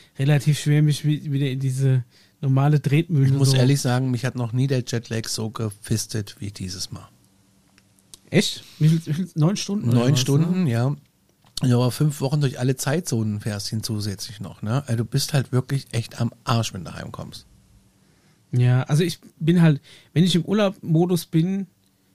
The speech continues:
Speaker 1: bin ich sowieso nicht mehr in meiner normalen Schlafroutine, weil ich ja relativ früh aufstehe oder teilweise halt auch geweckt werd.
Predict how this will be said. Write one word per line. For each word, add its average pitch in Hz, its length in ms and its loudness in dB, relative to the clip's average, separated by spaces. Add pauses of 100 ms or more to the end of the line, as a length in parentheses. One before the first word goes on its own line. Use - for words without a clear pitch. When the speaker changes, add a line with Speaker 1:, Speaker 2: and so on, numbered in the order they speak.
(160)
Speaker 1:
bin 160 100 2
ich 185 120 2
sowieso 151 460 4
nicht 160 340 -2
mehr 151 140 2
in 143 140 0
meiner 135 260 2
normalen 135 640 0
Schlafroutine, 131 920 -2
weil 127 120 0
ich 131 140 -4
ja 127 120 -4
relativ 127 440 -4
früh 165 480 -2
aufstehe 135 600 -4
oder 117 140 -4
teilweise 123 400 -4
halt 120 140 -2
auch 117 120 -10
geweckt 120 360 -4
werd. 117 180 -2